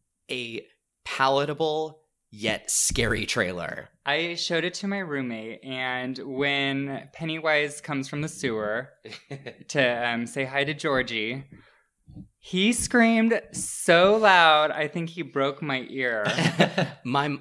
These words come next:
Speaker 1: my mom called me and s-, 'cause I, I, I posted it on my Facebook, and she literally called me and she was like,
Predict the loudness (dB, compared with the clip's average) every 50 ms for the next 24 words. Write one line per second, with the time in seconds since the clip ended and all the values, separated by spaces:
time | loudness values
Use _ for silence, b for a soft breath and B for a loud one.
0 | -6 -4 0 0 0 0 0 0 0 0 -2 -4 -6 -6 -4 -4 -4 -4 -6 -10
1 | -12 -12 -14 -16 -16 -12 -8 -6 -6 -4 -6 -4 2 4 4 4 4 4 2 2
2 | 4 6 6 6 6 4 0 0 -2 -4 -2 -2 -4 -2 -4 -4 -2 -4 -6 -4
3 | -4 -4 -4 -4 -4 -4 -4 -4 -4 -4 -4 -4 -4 -4 -4 -4 -4 -4 -4 -6
4 | -8 B B B B B B B B B -4 -2 0 0 0 -2 -4 -6 -6 -6
5 | -4 -2 -2 -2 -2 -2 -2 -4 -2 -4 -4 -4 -2 -2 -2 -2 -2 -4 -6 -6
6 | -8 -8 -8 -6 -4 -4 -4 -4